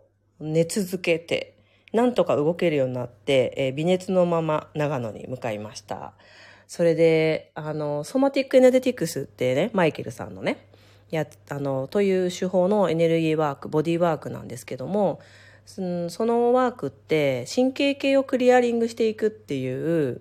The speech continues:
ことを目的としているワークなんですね。で、私たちの肉体的側面の神経系ももちろんだし、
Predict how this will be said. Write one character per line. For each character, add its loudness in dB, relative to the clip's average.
こ -6
と -2
を -4
目 -6
的 -6
と -6
し -6
て -4
い -2
る -2
ワ 0
ー -10
ク -12
な -8
ん -12
で -14
す -14
ね。 0
で、 0
私 0
た 2
ち -6
の -2
肉 -6
体 2
的 -2
側 -4
面 -2
の 2
神 -2
経 -2
系 -4
も 2
も 0
ち -6
ろ -6
ん -12
だ -16
し、 -2